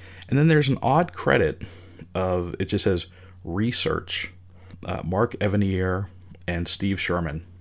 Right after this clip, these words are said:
So that is interesting to me. I'd like to f-, maybe dive a little deeper and see what that exactly <laughs> means. So the Forever People,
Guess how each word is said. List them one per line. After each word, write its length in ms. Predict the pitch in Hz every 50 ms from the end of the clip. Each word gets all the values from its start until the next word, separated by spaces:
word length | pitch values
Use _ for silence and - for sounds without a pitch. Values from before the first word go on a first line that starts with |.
| - - - - - - - - - - - - - -
So 480 | - - 95 87 87 85 82 82 78 82 - - -
that 500 | - - 82 87 107 120 127 - - - - - - - - - -
is 260 | 98 98 95 95 82
interesting 540 | - 92 92 - 95 - - - 82 85 82
to 120 | - 87
me. 120 | 85 85
I'd 100 | 82 82
like 200 | 82 87 87 85
to 100 | - 85
f-, 180 | 80 - - - - - - - - - - - - -
maybe 400 | 92 87 82 80 80 80 - - - - - - - - - - - - - -
dive 260 | - 92 92 92 85 90
a 20 |
little 160 | 92 85 87
deeper 380 | - - 95 95 - - 82 85
and 100 | 82 80
see 160 | - - 85
what 180 | 82 80 78 -
that 180 | 87 87 87
exactly 480 | 90 82 - 95 85 82 - 101 98 98
<laughs> 0 |
means. 440 | 95 90 95 101 92 95 - - - - - - - - - - - - - - - - - - - - - - - - - - - -
So 200 | - - 151 127
the 100 | 123 120
Forever 320 | - - 185 185 190 175
People, 500 | - - 139 - - 131 127 127 127 -